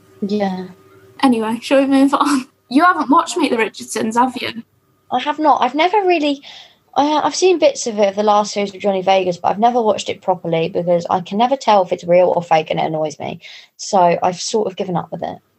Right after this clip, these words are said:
Speaker 2: <laughs> So the first episode in the series, there was, they did a little sketch on the sofa at the st-, not a sketch, but, you know, they did a little bit on the sofa at the start, and that was funny. They've removed Sharon Horgan from the introduction. Ridiculous.
Speaker 1: Why?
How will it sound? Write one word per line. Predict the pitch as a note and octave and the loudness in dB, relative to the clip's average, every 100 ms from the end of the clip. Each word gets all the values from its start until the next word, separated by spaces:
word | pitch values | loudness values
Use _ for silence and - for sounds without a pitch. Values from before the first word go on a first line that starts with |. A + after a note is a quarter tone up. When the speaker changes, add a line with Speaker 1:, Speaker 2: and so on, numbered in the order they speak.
| _ - | _ 0
Speaker 2:
<laughs> | C#4 D4 D4 C#4+ - | 0 0 0 0 0
So | - C#4 B3 - _ _ | 2 2 2 -6 _ _
the | C4 | -8
first | C#4 - E4+ E4+ E4 | -8 -2 0 0 -2
episode | D#4 - C#4 | -4 0 2
in | C4+ | 2
the | C4+ | 2
series, | - C#4+ C#4 C#4 A3+ A#3+ B3 A#3+ - _ _ | 2 2 4 2 0 -2 -4 -6 -14 _ _
there | A#3 A#3+ | -4 2
was, | B3+ B3 | 2 0
they | B3+ C#4+ | 0 0
did | D4 D4+ | 0 0
a | |
little | D#4 B3 | 0 0
sketch | - C#4 - - | -2 -2 -2 -2
on | C#4+ B3 | 0 2
the | |
sofa | A#3+ G#3 A#3+ B3+ | 0 -2 -2 -6
at | - | -8
the | |
st-, | - - | -8 2
not | C4 - | 2 2
a | A3+ | -6
sketch, | - - - - | -6 -6 -6 -10
but, | - | -6
you | A3 | -6
know, | A3 | -4
they | A#3 | -4
did | A#3+ | -2
a | A#3 | -2
little | - | -4
bit | A#3+ - | -6 -6
on | A3+ | -8
the | |
sofa | A3+ A#3 - | -10 -12 -12
at | - | -8
the | |
start, | - G#3 A#3 | 0 0 0
and | |
that | A3+ | -2
was | A3+ A3 | -4 -12
funny. | - A3 A3 G#3+ - - - _ - | -10 -6 -6 -8 -12 -20 -20 _ -2
They've | B3+ | 2
removed | C#4 C4+ C#4+ C#4 | 4 4 2 2
Sharon | C#4+ C4 | 2 2
Horgan | C4 C4 C4 B3 | 4 4 2 0
from | A#3+ A3+ | -2 -2
the | A3+ - | -2 2
introduction. | B3 A#3+ A#3+ - A#3+ - | 0 0 -4 -4 -6 -6
Ridiculous. | A3+ G#3 - G#3+ B3+ - _ _ _ _ _ | -6 -6 -6 -8 -8 -16 _ _ _ _ _
Speaker 1:
Why? | A3 B3+ B3 A#3+ C#4 | -10 -4 0 0 0